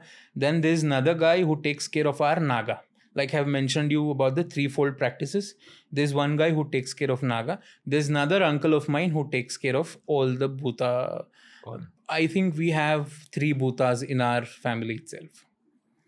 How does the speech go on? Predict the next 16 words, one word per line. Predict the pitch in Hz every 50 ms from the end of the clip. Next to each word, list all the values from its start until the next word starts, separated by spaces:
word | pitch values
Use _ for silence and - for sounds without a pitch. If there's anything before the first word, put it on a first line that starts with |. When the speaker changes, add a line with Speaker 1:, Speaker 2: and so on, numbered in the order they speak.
| _ _ _
Speaker 2:
You | - 127 135 135
mean | 127 139 160 170 156
three | - 139 143 147 143
different | 135 139 151 147 139
deities | 131 127 120 120 131 127 127 123 117 120
that | 127 120 117 120 - _ -
can | 131 120 117 113
be | 117
summoned | 110 - 117 107 107 113 120 120 - - - -
i-, | 113 - - _ _ _ - 127
during | 120 117 113 113 107 110
a | 110
Kola? | 104 113 107 98 82 80 - _ _ _ _ _ _ -
Speaker 1:
Yes. | 135 127 120 - - - - - - _ _ _ _ -
Speaker 2:
Okay. | 110 - - -
Speaker 1:
So | - 147 143 143 143 139 131 131 135